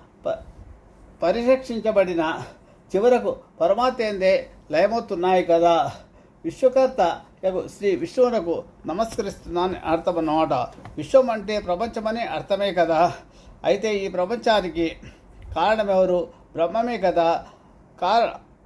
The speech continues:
కారణం పేరుతో కార్యం పిలువబడుతున్నదన్నమాట. కార్యము విశ్వము, పరమాత్మ లేదా బ్రహ్మము. అందుకే బ్రహ్మంచే విశ్వమని భావించాలి. ఇక విష్ణు అంటే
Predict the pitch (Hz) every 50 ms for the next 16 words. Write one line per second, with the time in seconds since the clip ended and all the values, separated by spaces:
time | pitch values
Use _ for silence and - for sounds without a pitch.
0 | _ _ - 185 180 202 240 269 262 262 269 247 226 233 226 226 208 185 202 208
1 | 202 196 196 - 180 185 208 214 226 214 185 - - - - - _ _ - 170
2 | 202 214 220 220 208 202 - 185 160 175 180 175 180 160 160 151 151 156 160 156
3 | 143 131 120 - - - 165 175 202 214 233 240 240 226 240 220 - 170 170 -
4 | - - 190 180 180 190 202 208 - - - - - _ - 170 180 220 220 233
5 | 240 240 240 - 220 220 202 - 156 160 175 185 208 214 202 - 160 160 165 175
6 | 175 170 151 - - 160 180 196 202 220 226 220 180 175 190 190 214 233 240 226
7 | 226 247 240 233 226 190 - - 214 226 233 226 180 165 156 170 185 180 165 -
8 | - 165 160 151 147 127 - - - - - - - - - - - _ _ -
9 | - - 180 - 214 165 143 - - - - - - - - - _ - - _
10 | _ _ _ _ - _ _ - - - - - - - - - - - - -
11 | - - - - - - - - - - - - - - - - - - - -
12 | - - - - - - - - - - - - - 180 196 - - - 294 285
13 | 269 160 175 202 196 190 175 165 165 - - -